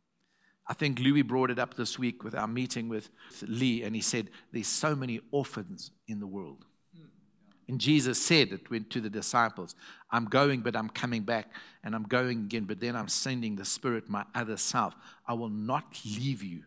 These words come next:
as orphans." There are so many young people these days who are, who have an orphan spirit because of the abandonment of their parents. That abandonment of parenthood,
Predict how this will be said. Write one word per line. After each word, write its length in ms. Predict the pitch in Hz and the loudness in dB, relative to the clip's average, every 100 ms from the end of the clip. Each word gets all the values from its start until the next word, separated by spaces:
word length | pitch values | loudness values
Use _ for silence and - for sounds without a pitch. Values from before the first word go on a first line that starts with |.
| _ - | _ -16
as 180 | 101 - - | -14 -14 -8
orphans." 540 | 110 - 87 - - 113 _ _ 220 254 220 202 - 233 - - - _ _ - - | -8 -8 -12 -14 -18 -20 _ _ -20 -20 -20 -20 -20 -20 -20 -20 -20 _ _ -20 -4
There 100 | 135 | -2
are 60 | - | 2
so 340 | - 208 214 | 6 10 10
many 260 | 104 104 165 | 10 8 8
young 380 | 131 151 185 175 | 6 6 4 2
people 440 | - 185 160 127 | 2 2 2 -2
these 260 | 117 147 139 | 0 0 2
days 300 | 139 120 117 | 2 0 -2
who 200 | 120 127 | -2 0
are, 200 | 110 - - - | -2 -4 -18 -6
who 100 | - | 2
have 180 | 135 131 | 2 4
an 160 | 123 - - | 0 0 4
orphan 400 | 175 170 131 123 | 4 4 -4 -2
spirit 580 | - - 160 131 - - - - - - | -4 0 2 2 0 -14 -20 -20 -20 -8
because 380 | 123 135 151 139 | -2 2 4 4
of 100 | 139 | 2
the 120 | 127 | 0
abandonment 880 | 127 101 92 135 160 143 117 113 107 | 0 -2 0 2 2 2 0 -6 -8
of 160 | 110 110 | -8 -8
their 100 | 98 | -8
parents. 680 | - 143 127 85 - - - _ _ _ _ - - | -6 -4 -4 -6 -10 -12 -12 _ _ _ _ -20 -6
That 320 | 110 170 220 - - | 6 6 6 -2 -4
abandonment 760 | 143 127 180 180 151 135 127 - | -2 2 4 2 0 -2 -6 -4
of 240 | 120 - | -4 -4
parenthood, 640 | - 175 156 139 - 117 | -4 -2 -2 -4 -4 -6